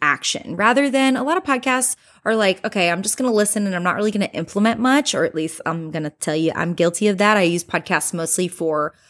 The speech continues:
enjoyment, even learning podcasts, but the audio course is really built, and then there'll be additional resources to help you implement. So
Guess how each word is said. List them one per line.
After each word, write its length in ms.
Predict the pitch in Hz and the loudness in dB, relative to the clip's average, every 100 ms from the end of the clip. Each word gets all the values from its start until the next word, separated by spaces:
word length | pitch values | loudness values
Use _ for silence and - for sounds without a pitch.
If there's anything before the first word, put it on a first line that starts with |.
| _ _ | _ _
enjoyment, 880 | 190 196 175 165 147 196 269 302 - | 2 4 4 2 2 2 4 2 0
even 500 | 196 190 175 165 156 | -2 -2 -2 -4 -10
learning 380 | 156 156 151 170 | -8 -6 -4 -4
podcasts, 540 | 180 202 202 247 269 - - - - | -2 -2 0 0 0 -4 -12 -6 0
but 340 | 262 - - 208 | 2 2 -2 -2
the 200 | 262 - | -2 0
audio 320 | 285 349 349 | -2 0 0
course 340 | - 247 240 220 | 2 2 2 -2
is 160 | 185 | -2
really 180 | 277 285 | -2 -2
built, 460 | 165 170 165 240 - | 0 0 2 0 -2
and 220 | 196 190 | 0 0
then 140 | 190 | 2
there'll 180 | 190 185 | 2 2
be 160 | 196 - | 2 -2
additional 560 | 170 185 - 208 175 | -2 -4 0 0 0
resources 640 | 160 160 185 196 - 214 - | -2 -2 0 0 2 0 0
to 120 | 185 | -4
help 360 | 160 190 196 | 0 0 0
you 240 | 202 208 - 175 | 0 0 -2 -4
implement. 720 | 170 170 143 76 - - - - - | -4 -4 -6 -6 -10 -10 -10 -14 -8
So 400 | - 240 233 233 | 0 4 4 0